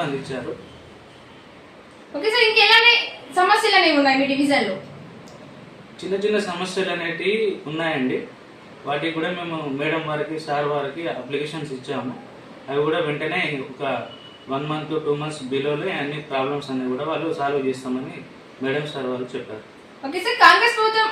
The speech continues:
Speaker 2: హెయిర్ మేక్ రావడం మీకు ఎలా అనిపిస్తుంది సార్? What's your feeling?
Speaker 1: అయితే గత ప్రభుత్వంతో పోల్చుకుంటే కాంగ్రెస్ ప్రభుత్వం అనేది పేదల పాలిటి పెన్నిది. అది ప్రతి ఒక్క పబ్లిక్‌లో ఉంది టాక్ అది. ఎందుకంటే కాంగ్రెస్ ప్రభుత్వం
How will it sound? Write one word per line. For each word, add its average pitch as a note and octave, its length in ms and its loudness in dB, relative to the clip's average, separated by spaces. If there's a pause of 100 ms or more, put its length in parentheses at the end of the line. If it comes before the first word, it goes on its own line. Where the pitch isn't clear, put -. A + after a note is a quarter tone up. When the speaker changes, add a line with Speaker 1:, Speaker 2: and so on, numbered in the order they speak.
(120)
Speaker 2:
హెయిర్ E4+ 220 6
మేక్ F#4 180 4
రావడం F4+ 260 8
మీకు D#4+ 180 0
ఎలా E4 180 6
అనిపిస్తుంది F4+ 500 -4
సార్? - 140 2 (220)
What's C#4+ 220 4
your F4 140 2
feeling? F4+ 240 -4 (720)
Speaker 1:
అయితే E3+ 160 -2 (100)
గత C#3+ 120 -2 (120)
ప్రభుత్వంతో F3+ 540 0 (120)
పోల్చుకుంటే E3 580 -2 (640)
కాంగ్రెస్ E3+ 420 -2
ప్రభుత్వం D#3+ 480 0
అనేది D#3+ 340 2 (760)
పేదల E3 320 2 (100)
పాలిటి D3+ 400 0
పెన్నిది. C3 340 -2 (480)
అది F3+ 180 6 (600)
ప్రతి D#3 280 -2
ఒక్క F#3 140 0 (720)
పబ్లిక్‌లో E3+ 420 0 (100)
ఉంది D#3 140 0 (100)
టాక్ B2+ 260 0
అది. B2+ 160 -2 (640)
ఎందుకంటే F#3+ 400 2 (400)
కాంగ్రెస్ F#3+ 440 4
ప్రభుత్వం F#3 400 2